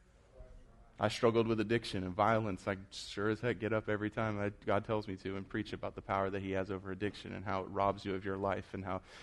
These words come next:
it's absolutely the devil's plan to keep you there because he plans to kill and steal and destroy. Fully aware there's people here who have struggled with that or may be struggling with it at the time.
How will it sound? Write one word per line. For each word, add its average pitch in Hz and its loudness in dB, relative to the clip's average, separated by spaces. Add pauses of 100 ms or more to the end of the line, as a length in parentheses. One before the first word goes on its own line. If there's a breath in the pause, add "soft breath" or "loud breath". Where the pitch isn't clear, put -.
it's 95 0
absolutely 104 4
the 104 2
devil's 98 4
plan 107 2
to 92 2
keep 110 -4
you 101 0
there 90 2
because 92 -2
he 95 -2
plans 95 -2
to 95 -6
kill 101 2
and 92 0
steal 101 0
and 90 -4
destroy. 92 -2 (600)
Fully 117 6
aware 110 6
there's 95 -2
people 104 -2
here 104 2
who 95 -2
have 90 -4
struggled 98 0
with 98 0
that 95 0
or 92 0
may 92 -2
be 92 -2
struggling 95 -2
with 90 -4
it 92 -4
at 92 -6
the 90 -8
time. 92 -4